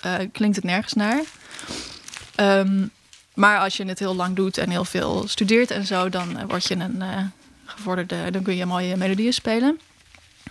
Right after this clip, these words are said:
Ehm, bij piano is het anders. Daar kun je al vrij snel een leuk melodietje uitkrijgen. In die zin is het simpeler.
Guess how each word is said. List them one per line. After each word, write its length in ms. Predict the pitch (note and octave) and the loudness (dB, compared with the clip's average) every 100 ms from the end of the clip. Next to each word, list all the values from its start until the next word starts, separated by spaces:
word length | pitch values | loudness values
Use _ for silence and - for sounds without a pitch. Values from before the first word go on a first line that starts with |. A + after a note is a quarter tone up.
| - _ | -12 _
Ehm, 420 | - G#3 G#3 G#3 G3 - - - | 2 4 6 4 2 -4 -20 -8
bij 200 | A3 G#3 | 2 2
piano 460 | A#3+ A3+ B3 G#3 F#3+ | 4 4 4 2 -2
is 180 | G3 F#3+ | -4 -4
het 280 | F#3 - - | -4 -4 0
anders. 320 | G3+ A#3+ B3+ | 2 4 2
Daar 120 | - G#3 | 0 0
kun 160 | G#3 | 2
je 80 | G3 | 2
al 120 | F#3 | 2
vrij 260 | F3+ G3+ A#3 | 2 2 4
snel 380 | - G3+ F#3 F3+ | 2 2 2 2
een 80 | |
leuk 180 | F#3 F3+ | 2 2
melodietje 480 | F#3 F3+ F#3 A#3 - | 2 2 2 2 2
uitkrijgen. 680 | A#3 A#3+ - A3 A#3+ C4+ E4 - - - - - - - - - - | 2 0 0 0 2 0 -2 -6 -20 -18 -16 -16 -16 -18 -20 -12 4
In 120 | A3 | 6
die 140 | A3 | 6
zin 160 | B3 A3+ | 6 2
is 80 | G3+ | 0
het 100 | F#3 | -2
simpeler. 480 | G3+ A3+ B3+ C4+ | -2 0 0 -2